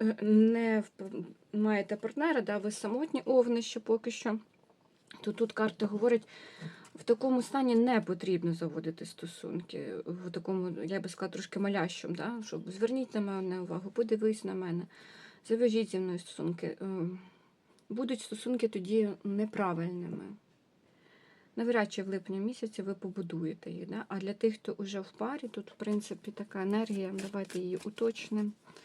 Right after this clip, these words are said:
дуже сильно складна. Ну, швидше за все, мужчина, м, в стосунках, да, тут випадає імператор,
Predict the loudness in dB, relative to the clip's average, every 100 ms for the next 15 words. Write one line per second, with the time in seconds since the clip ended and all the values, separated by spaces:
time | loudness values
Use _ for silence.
0 | -16 -16 -4 0 2 2 0 0 0 0
1 | -4 -2 -4 -2 -2 0 0 -2 -6 -16
2 | _ _ -20 -20 -14 -4 -4 0 -2 0
3 | 0 0 0 0 2 0 -4 -14 -20 -20
4 | -8 -4 -2 2 4 4 2 0 0 0
5 | -2 -4 -8 -6 -2 0 0 -2 -4 -4
6 | -8 -10 -14 -12 -10 -8 -6 -4 -4 -4
7 | -6 -6 -8 -10